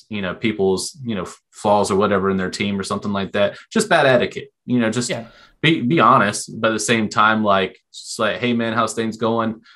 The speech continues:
Speaker 1: Let, this is what I'm looking to do for my team particular." And then that, that usually opens up the conversation. But so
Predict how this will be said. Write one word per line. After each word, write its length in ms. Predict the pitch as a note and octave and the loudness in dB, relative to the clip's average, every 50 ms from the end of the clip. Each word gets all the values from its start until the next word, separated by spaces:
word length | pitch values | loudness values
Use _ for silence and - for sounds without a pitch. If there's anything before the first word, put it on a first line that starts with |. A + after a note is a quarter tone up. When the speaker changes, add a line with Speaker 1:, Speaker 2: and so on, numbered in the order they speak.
| _ _ _ _ _ | _ _ _ _ _
Speaker 1:
Let, 360 | - A#2 A#2+ B2+ B2+ - - - | -4 0 0 0 0 -2 -8 -14
this 600 | B2+ A#2+ A#2+ A#2+ B2+ - - C3 C#3+ C#3+ - D3+ | -14 -10 -10 -8 -8 -8 -8 -8 -6 -4 -2 -2
is 100 | C#3 B2+ | 0 2
what 140 | B2+ B2+ A#2+ | 2 4 4
I'm 120 | A2 A2 | 4 4
looking 300 | A2+ A#2 A2+ - A#2 G#2 | 2 2 0 0 -2 -4
to 80 | - G#2+ | -2 -2
do 160 | G#2 G#2+ G#2 | -2 -4 -2
for 140 | - A2+ G2 | -2 -2 0
my 200 | G2+ G2+ G2+ G2 | 0 0 0 0
team 280 | - - G#2+ G2 F2+ - | -2 -6 -8 -10 -10 -12
particular." 640 | G2 F#2+ - - A2+ F#2+ - - E2+ D#2+ D#2+ E2 - _ | -14 -16 -8 -4 -4 -4 -4 -6 -6 -8 -8 -8 -8 _
And 100 | G#2 G#2 | -4 -2
then 220 | G#2+ G#2+ G#2 G#2 G2 | 0 0 0 2 4
that, 400 | G2+ A2 A2+ A2 G2 F#2+ - - | 4 4 4 2 -2 -4 0 2
that 120 | B2 A#2+ | 4 6
usually 260 | A#2+ A#2 A#2 A2+ G#2 | 6 6 4 4 2
opens 260 | G2+ F#2+ - G2+ F#2 | 0 0 0 -2 -2
up 140 | G2 F#2 - | -2 -4 -4
the 80 | - - | -6 -4
conversation. 720 | - G#2 F2+ E2+ F2 E2 - F#2 E2 D#2 - F2 F2 E2 | -2 -2 -2 0 -4 -6 -6 -6 -6 -6 -8 -10 -12 -12
But 100 | E2 E2+ | -12 -8
so 320 | - - G#2 F#2 F2 F2 | -4 -2 0 0 0 -2